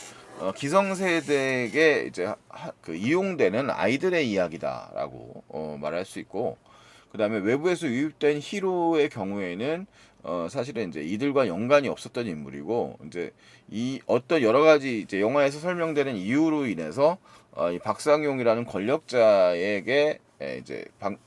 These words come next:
권력자의 복수 내지는, 어, 이제 그, 그,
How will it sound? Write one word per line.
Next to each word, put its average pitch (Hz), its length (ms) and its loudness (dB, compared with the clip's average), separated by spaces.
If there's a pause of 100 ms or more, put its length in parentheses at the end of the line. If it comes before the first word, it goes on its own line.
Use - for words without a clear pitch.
(160)
권력자의 113 380 -4
복수 127 540 -2
내지는, 85 500 -4 (460)
어, 67 280 -8
이제 69 220 -10
그, 113 220 0 (220)
그, 62 380 -10